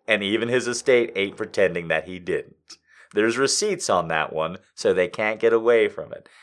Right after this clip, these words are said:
And all I know is, if for every reason, whether I'm with a, a male or female twelve-year-old at a jewelry store, as I so often am, I know, hey, I live in the world, it happens.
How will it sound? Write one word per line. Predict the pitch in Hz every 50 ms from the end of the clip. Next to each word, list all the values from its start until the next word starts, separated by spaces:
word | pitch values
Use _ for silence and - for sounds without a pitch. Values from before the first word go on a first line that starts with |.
| - _ -
And | - 92
all | 92 95 110 131
I | 147 156 170
know | 175 180 208 226 214 170 120
is, | 98 90 - - 107 92 92 - - - - _ - - - _ _ _ -
if | 147 143 151 151
for | - 147 151
every | 151 170 185 185 202 202 220 220 233
reason, | 226 226 233 233 208 - 135 107 104 117 113 - _ _ _ _
whether | - - 107 110 135 147 151 160 160
I'm | 160 160 156
with | 156 170 180 180 -
a, | 147 123 117 110 101 - - - _ _
a | - - 101
male | 95 101 101 117 127 151 170 180
or | 185
female | 185 185 - 185 190 165 156 151
twelve-year-old | 147 - - 180 185 175 120 101 95 92 90 85 87 85
at | 90 90
a | 110 110
jewelry | 98 120 156 147 117 98 92
store, | 82 - - 87 80 80 80 82 80 - - _ _
as | - - 85 85 85 -
I | - 85 92
so | 92 - - 95 98 117 127 127
often | 131 156 175 170 - 196 202 226
am, | 254 262 220 180 185 202 220 - _ _ _ _ _ _ _ -
I | 131 151 175 202 220
know, | 240 262 262 233
hey, | 165 170 214 202 -
I | 139 170 202
live | 220 247 262 254
in | 254 254
the | 254 254
world, | 247 262 254 220 190 190 208 208
it | 233 233 -
happens. | 160 151 127 - - 151 160 196 214 - - - -